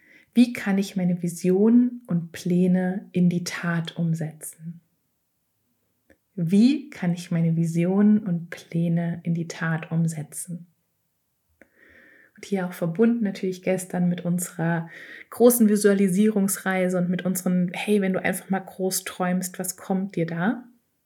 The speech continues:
Jetzt hier die Energie der neunten Rauhnacht mal zu nutzen und wirklich zu fragen, was braucht es, damit ich das wirklich auf diese Welt, auf diese Ebene hier holen kann. Ähm, ja, und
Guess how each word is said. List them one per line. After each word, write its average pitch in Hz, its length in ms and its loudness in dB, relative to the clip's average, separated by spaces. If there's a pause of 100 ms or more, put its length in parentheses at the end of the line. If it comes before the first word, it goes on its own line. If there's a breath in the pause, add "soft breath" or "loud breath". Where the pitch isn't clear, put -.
(320 loud breath)
Jetzt - 160 -12
hier 214 220 4
die 190 260 -4
Energie 180 460 -2
der 190 100 0
neunten 180 300 2
Rauhnacht 175 500 0
mal 170 160 -6
zu - 160 -4
nutzen 175 320 -2
und 165 100 -6
wirklich - 260 -20
zu 180 300 -6 (440 loud breath)
fragen, 180 420 -2
was 175 240 -2
braucht 175 420 -2
es, 170 140 -6
damit 170 320 0
ich 165 160 -10
das 165 200 -6
wirklich 165 560 -8
auf 175 380 -4 (500)
diese 185 280 0
Welt, 175 320 -2
auf - 180 -14
diese 180 240 -2
Ebene 175 360 -2
hier 165 280 -6
holen 165 320 -4
kann. 165 420 -2 (580 loud breath)
Ähm, 180 500 -2 (200)
ja, 170 340 -4
und 180 320 -4